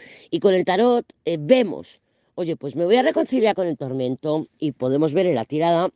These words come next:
que sí me voy a reconciliar con el tormento. ¿Cuándo? No lo sé, pero hay una reconciliación más adelante, no es una relación que se haya terminado. A ver, es un ejemplo, ¿eh?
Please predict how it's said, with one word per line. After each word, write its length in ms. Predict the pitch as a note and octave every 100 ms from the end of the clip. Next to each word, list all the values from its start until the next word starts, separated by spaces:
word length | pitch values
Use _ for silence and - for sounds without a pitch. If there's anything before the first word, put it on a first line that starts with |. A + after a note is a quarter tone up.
| _
que 140 | - A#2+
sí 220 | - C4
me 100 | E3+
voy 140 | B2
a 40 | A2+
reconciliar 580 | B2+ A2 B2 C3+ B2
con 120 | B2 C3+
el 120 | C3
tormento. 440 | C3 B2 A2+ A#2
¿Cuándo? 400 | - C#4 D#4+ G3+
No 180 | D3 E3
lo 120 | E3
sé, 260 | - A2+ G#2 - - _
pero 240 | F#3 E3
hay 160 | E3 G#3
una 160 | G3
reconciliación 720 | C#3 C#3+ D3 - C#3 B2 F#3 E3
más 160 | C#3+
adelante, 460 | D3 C#3 C#3+ C#3 A#2
no 80 | C#3+
es 140 | C3+
una 140 | D3+ C3+
relación 380 | C3+ C#3 F3+
que 80 | D#3
se 120 | C3+
haya 100 | C3
terminado. 880 | A#2 B2+ C#3 F3+ G3+ G3+ G3 G3 F#3 F3+ - - - - _ _
A 60 | A#2+
ver, 120 | C#3+
es 100 | C#3
un 80 | E3
ejemplo, 440 | C#3+ A#2+ A2 A#2+
¿eh? 160 | C#3+